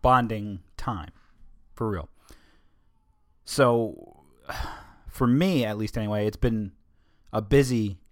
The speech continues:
couple of, uh, you know, days, a, a week or so, uh, at the beginning of the month here, the beginning of the new year,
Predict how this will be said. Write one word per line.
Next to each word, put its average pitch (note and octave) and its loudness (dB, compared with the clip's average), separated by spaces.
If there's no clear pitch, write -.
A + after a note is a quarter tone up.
couple A#2+ 4
of, G#2+ 0
uh, G2 2
you G2+ -6
know, F#2 -6
days, G#2 -2
a, G2+ -4
a F#2+ -6
week A2 -2
or A2+ -4
so, F#2+ -4
uh, G2 -4
at G#2 -4
the - 0
beginning A2 -2
of G#2 -4
the F#2+ -6
month G2 -6
here, G2 -4
the G#2+ -16
beginning G#2+ -4
of F#2 -4
the F#2 -4
new G#2 -2
year, F2+ -6